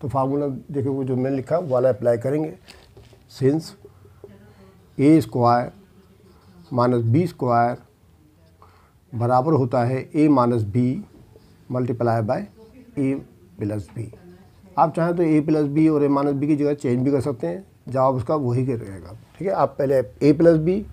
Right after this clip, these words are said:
और बाद में a माइनस b भी कर सकते हैं, ठीक है। इस फार्मूले के रूल से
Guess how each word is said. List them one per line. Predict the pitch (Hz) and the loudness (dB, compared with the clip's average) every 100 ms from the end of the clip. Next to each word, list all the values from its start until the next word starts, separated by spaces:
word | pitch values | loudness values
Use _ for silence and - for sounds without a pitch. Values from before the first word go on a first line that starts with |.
| - | -6
और | 139 | 0
बाद | 127 117 | 2 2
में | 139 | 2
a | 131 | 4
माइनस | 120 117 | 2 0
b | 107 120 | -2 -4
भी | |
कर | 120 113 | -6 -10
सकते | - 104 107 | -12 -16 -16
हैं, | 113 - - - - | -18 -20 -20 -20 -8
ठीक | - | -2
है। | 196 196 - - - - | -2 -4 -14 -20 -20 -2
इस | 180 | 2
फार्मूले | 175 156 151 170 | 6 6 6 6
के | 196 | 6
रूल | 160 139 | 6 4
से | 117 151 | 0 -4